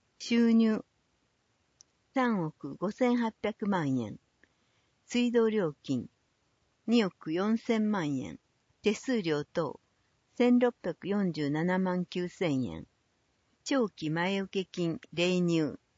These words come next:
六千三百八十七万六千円。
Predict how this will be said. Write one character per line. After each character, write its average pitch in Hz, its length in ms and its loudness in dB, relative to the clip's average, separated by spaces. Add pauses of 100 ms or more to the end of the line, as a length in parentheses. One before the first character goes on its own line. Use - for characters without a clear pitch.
(340)
六 - 260 -4
千 254 300 2
三 233 240 0
百 165 260 -4
八 175 300 -6
十 208 220 0
七 196 260 2
万 185 240 0
六 175 240 -6
千 151 360 -2
円。 117 200 -4